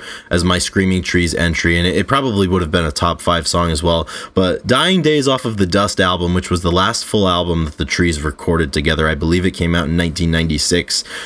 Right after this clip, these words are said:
and it did not do nearly as commercially well as Sweet Oblivion did. Um, but Dying Days is probably, it might have the best hook and the best chorus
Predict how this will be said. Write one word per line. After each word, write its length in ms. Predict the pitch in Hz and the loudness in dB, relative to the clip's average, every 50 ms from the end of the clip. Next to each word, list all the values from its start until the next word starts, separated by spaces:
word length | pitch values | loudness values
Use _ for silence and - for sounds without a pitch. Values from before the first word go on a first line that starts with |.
| - - | -10 -4
and 100 | - 85 | -2 0
it 120 | 87 82 - | 0 0 0
did 160 | 85 82 82 | 0 0 2
not 280 | 95 95 95 95 95 | 2 2 0 -2 -2
do 160 | - 95 92 87 | 0 0 0 2
nearly 380 | 87 87 87 87 87 85 87 | 2 2 2 2 2 2 2
as 120 | 85 76 - | 0 0 -2
commercially 540 | - 87 85 85 85 82 - - 82 85 | -2 0 0 0 0 -2 -2 -2 0 0
well 440 | 82 78 87 85 85 85 85 85 82 - | 2 2 2 2 2 2 0 0 0 0
as 300 | 78 80 78 78 - - | 0 0 0 0 -2 -2
Sweet 260 | - - 90 85 82 | -2 0 0 0 0
Oblivion 600 | 78 71 85 87 92 82 85 85 82 80 80 71 | 0 0 0 0 0 2 2 0 2 0 0 0
did. 360 | 69 80 80 80 80 71 - - - - - - - | 0 0 0 0 0 -4 -6 -12 -14 -20 -20 -14 -6
Um, 340 | - - 85 82 80 80 73 | -2 -2 0 0 0 -2 0
but 240 | - 87 85 71 - | 0 0 0 0 2
Dying 400 | 80 120 123 143 156 151 139 117 | 2 2 2 2 2 2 2 2
Days 520 | 104 113 110 107 107 107 101 98 92 - | 2 2 2 4 2 2 2 0 -2 -2
is 680 | - 90 92 92 92 92 90 85 85 - - - - - _ _ _ _ _ _ _ _ | 0 0 2 2 2 2 0 0 -2 -2 -4 -4 -6 -8 _ _ _ _ _ _ _ _
probably, 840 | - - - 139 147 180 208 233 254 208 214 233 233 233 233 226 202 - - - - _ _ _ _ - | -8 -4 -2 0 2 2 2 0 0 0 2 2 2 2 2 0 -2 -4 -8 -20 -20 _ _ _ _ 0
it 140 | 151 156 123 | 0 0 2
might 320 | 123 131 147 165 180 - | 2 2 2 2 0 0
have 380 | - 147 143 147 147 131 101 104 | 0 0 0 0 0 -2 -2 -2
the 80 | 123 | -2
best 380 | 107 92 - 120 120 - - - | 0 0 0 0 0 0 -4 -8
hook 520 | - - - 110 90 - - - - - _ _ - | -8 -6 -4 -4 -4 -4 -8 -12 -16 -16 _ _ -2
and 120 | 95 95 | 0 0
the 60 | 95 82 | 2 2
best 320 | 92 101 98 - - - | 2 0 0 0 -4 -8
chorus 640 | - - - 98 98 95 90 85 80 - - - - | -8 -2 0 2 2 2 2 2 0 -2 -4 -6 -8